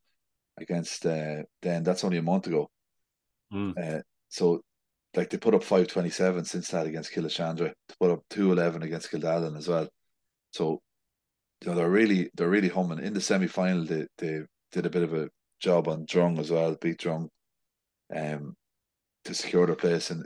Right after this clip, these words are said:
Speaker 1: in Division Two. So they're definitely a team that is, has come into form at the right time. If, if this is the right time, I suppose,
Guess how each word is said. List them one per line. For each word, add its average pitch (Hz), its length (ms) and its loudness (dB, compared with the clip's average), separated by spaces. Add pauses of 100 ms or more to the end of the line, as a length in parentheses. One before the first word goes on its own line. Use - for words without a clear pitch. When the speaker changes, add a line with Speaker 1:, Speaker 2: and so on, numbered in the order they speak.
Speaker 1:
in 80 200 -10
Division 80 320 -4
Two. 85 260 0
So 82 260 -2 (640)
they're 98 120 2
definitely 117 500 6
a 98 40 6
team 101 240 0
that 90 140 4
is, 82 160 0 (240)
has 87 180 -8
come 95 180 2
into 92 140 4
form 85 320 2
at 78 80 -4
the - 80 0
right 80 180 0
time. 80 400 -6 (160)
If, - 160 -4
if - 180 0
this 196 200 4
is - 120 4
the 95 80 2
right 85 180 4
time, 80 280 -2
I 76 40 -8
suppose, 78 540 -4